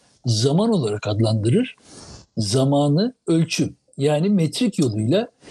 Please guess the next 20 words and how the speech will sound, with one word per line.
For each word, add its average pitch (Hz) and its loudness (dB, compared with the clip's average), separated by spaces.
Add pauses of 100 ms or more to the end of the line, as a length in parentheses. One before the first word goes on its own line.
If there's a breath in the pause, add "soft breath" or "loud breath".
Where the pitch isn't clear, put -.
(380 loud breath)
diğer 220 0
koordinatlardan, 110 -2 (520 loud breath)
üç - 0
boyutlu 131 0 (160)
uzay 147 2
ya 127 -2
da 117 0
mekan 131 0
koordinatlarından 107 0 (440 loud breath)
yer 185 2
değiştirme 151 0
dönüşümleriyle 120 2 (560 loud breath)
farklılaştırmış 123 0
oluruz. - -2 (1600 loud breath)
Mekansal 175 0
uzaklıklar 208 -2 (420 loud breath)
bu 220 0
dönüşümler 170 0
altında 170 0
değişmez 156 0